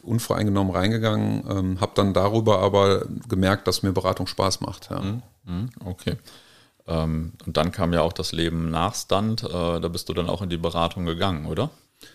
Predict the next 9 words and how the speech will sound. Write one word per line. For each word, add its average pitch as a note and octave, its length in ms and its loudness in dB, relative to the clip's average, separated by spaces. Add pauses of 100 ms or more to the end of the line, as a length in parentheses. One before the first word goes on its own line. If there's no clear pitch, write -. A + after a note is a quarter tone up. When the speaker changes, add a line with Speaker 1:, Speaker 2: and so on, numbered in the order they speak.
(340)
Speaker 1:
Genau, G2 320 4
ich - 180 -6
bin G#2 580 2
gestartet G2 560 2
als, - 520 2 (200)
äh, - 300 -4
S-A-P-Berater, B2 880 0 (580)
ähm, G2 460 -4 (240)
bei F#2 420 0